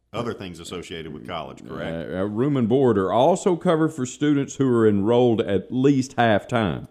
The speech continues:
Speaker 1: Okay.
Speaker 2: All right, so most of this is about full-time students.
Speaker 1: Right.
Speaker 2: All right. Um, if you inherit an I R A, so let's say, you know, we
Speaker 1: Mm-hmm.
Speaker 2: always using Phil, our executive producer
Speaker 1: Right.
Speaker 2: over here,
Speaker 1: Daddy
Speaker 2: Daddy War-,
Speaker 1: Warbucks.
Speaker 2: that's right.
Speaker 1: Yeah.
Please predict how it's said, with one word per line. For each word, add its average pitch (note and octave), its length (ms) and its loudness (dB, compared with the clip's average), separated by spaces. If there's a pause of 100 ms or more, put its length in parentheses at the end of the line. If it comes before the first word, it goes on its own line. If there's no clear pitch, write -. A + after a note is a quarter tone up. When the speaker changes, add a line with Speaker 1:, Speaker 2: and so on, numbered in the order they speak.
Speaker 1:
Okay. E2+ 260 -16 (680)
Speaker 2:
All E2+ 80 -4
right, F#2+ 80 -4
so F2+ 260 0 (560)
most C#3+ 420 4
of B2 60 0
this A2+ 280 2
is F#2+ 160 -2
about F#2 320 -4
full-time F#2+ 480 -2
students. - 460 -8
Speaker 1:
Right. D#2+ 180 -12 (400)
Speaker 2:
All D2 80 -8
right. F2 260 -4 (440)
Um, E2+ 500 0 (880)
if B2+ 240 -4
you C#3 180 -6
inherit B2+ 880 0
an F#2 120 -4
I E2 240 -2
R C#2 160 -8
A, - 200 -16 (1200)
so F2 140 -4
let's G#2 260 0
say, G#2+ 240 2
you A2 140 -2
know, G2 120 2
we G#2+ 200 0
Speaker 1:
Mm-hmm. A2 100 -6
Speaker 2:
always G#2+ 420 4
using F#2+ 300 0
Phil, G#2 400 2
our E2+ 120 2
executive F#2 520 -2
producer G2+ 400 -4
Speaker 1:
Right. G#2 120 2
Speaker 2:
over G2 80 -4
here, G#2+ 280 -2
Speaker 1:
Daddy F#2+ 140 -8
Speaker 2:
Daddy G2+ 240 2
War-, G2 220 0
Speaker 1:
Warbucks. G#2+ 240 -8
Speaker 2:
that's F#2 240 -4
right. D2 180 -4
Speaker 1:
Yeah. F#2+ 100 -12